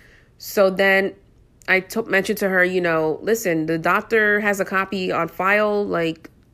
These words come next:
I'm sure you can call him and ask him to fax it over to you." Well, he doesn't do faxing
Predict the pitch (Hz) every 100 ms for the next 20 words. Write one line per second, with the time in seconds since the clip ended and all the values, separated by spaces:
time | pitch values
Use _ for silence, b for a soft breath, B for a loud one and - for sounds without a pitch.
0 | - 170 220 214 190 180 202 202 185 175
1 | 185 - 180 165 175 - 165 160 156 -
2 | - 147 165 262 269 240 220 208 B B
3 | B B B B _ _ - - 208 196
4 | - 180 -